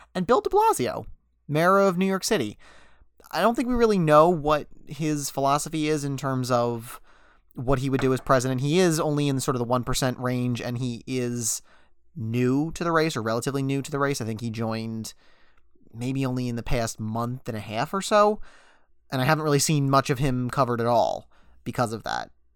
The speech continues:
So I think it's interesting. He actually got into a little bit of a fight with Beto O'Rourke regarding the Medicare for All policy. And one of, one of Beto's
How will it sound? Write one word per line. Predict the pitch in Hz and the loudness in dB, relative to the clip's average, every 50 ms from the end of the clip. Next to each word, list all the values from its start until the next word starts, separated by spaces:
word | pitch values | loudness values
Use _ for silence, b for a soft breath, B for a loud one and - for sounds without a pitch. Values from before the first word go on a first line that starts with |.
| _ - | _ -6
So | - - - 131 120 113 110 110 110 107 110 110 _ _ _ _ _ _ _ _ _ _ _ _ _ _ _ _ - | -4 0 2 2 2 2 2 0 -2 -4 -8 -12 _ _ _ _ _ _ _ _ _ _ _ _ _ _ _ _ -6
I | - | -2
think | 143 147 | 0 0
it's | 151 - | 0 0
interesting. | 175 160 143 170 156 - 156 139 131 | -2 -4 -2 -2 -4 -4 -4 -4 -4
He | 131 151 147 | -2 -2 -2
actually | 147 - - 147 | -2 -2 0 4
got | 143 143 | 4 4
into | 139 127 139 | 4 2 -2
a | 135 | -2
little | 123 131 127 117 | -2 -2 -2 -2
bit | 127 120 | -2 -2
of | 117 | -4
a | 120 | -4
fight | - - 139 123 120 117 - | -2 2 2 2 2 0 -6
with | 120 104 110 135 131 127 120 - - - - - - - - _ - _ _ _ _ - _ _ - - | -8 -4 -2 0 0 0 -2 -4 -8 -14 -16 -18 -20 -20 -20 _ -20 _ _ _ _ -20 _ _ -20 -8
Beto | 113 - 143 135 | -2 2 4 4
O'Rourke | 131 123 120 120 143 190 208 180 160 - - - - | 4 4 2 2 2 2 4 4 2 0 -2 -10 -6
regarding | 139 139 123 113 147 143 139 139 135 135 131 127 127 123 123 123 127 - _ - _ _ _ _ _ _ _ _ - | -4 -4 0 4 6 8 8 8 6 4 0 0 -2 -2 -4 -6 -8 -12 _ -20 _ _ _ _ _ _ _ _ -10
the | 151 131 135 127 127 123 120 | -4 -2 0 0 0 0 0
Medicare | 123 135 135 131 - 139 123 - | 0 0 0 0 0 -2 -2 -2
for | - 123 127 | 0 0 2
All | 127 127 117 | 2 2 4
policy. | - - 110 98 90 - - 104 82 80 65 | 4 2 2 2 0 -2 -6 -8 -10 -12 -10
And | - 117 117 117 117 120 113 131 139 | -10 -8 -8 -8 -8 -10 -10 -10 -6
one | 120 139 139 135 | -4 -2 -2 -2
of, | 127 120 120 | -2 -4 -4
one | 135 135 127 | -6 -6 -6
of | 117 - | -2 2
Beto's | - 202 220 214 190 170 156 135 120 - - - - | 4 6 6 6 6 4 2 0 -2 -2 -4 -6 -8